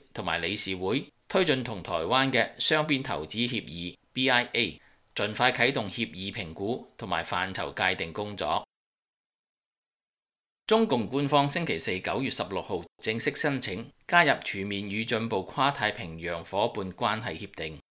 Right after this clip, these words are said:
，C P T P P，希望尋求世界第二大經濟體喺經濟同埋貿易上嘅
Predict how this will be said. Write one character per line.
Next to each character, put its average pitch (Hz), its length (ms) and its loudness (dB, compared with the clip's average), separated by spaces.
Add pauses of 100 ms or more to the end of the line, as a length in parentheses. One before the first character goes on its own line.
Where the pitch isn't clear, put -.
(240)
，C - 240 2
P 143 180 0
T 135 240 -2
P 127 220 -4
P， 110 320 -4 (320)
希 202 140 2
望 131 180 2
尋 92 180 -2
求 90 160 -2
世 123 240 4
界 120 160 6
第 117 140 2
二 101 280 2
大 95 180 2
經 135 200 -2
濟 110 140 2
體 101 360 -2
喺 127 160 0
經 156 280 -2
濟 110 160 2
同 107 100 -4
埋 80 180 -4
貿 85 200 -2
易 85 120 -8
上 87 280 -2
嘅 98 120 0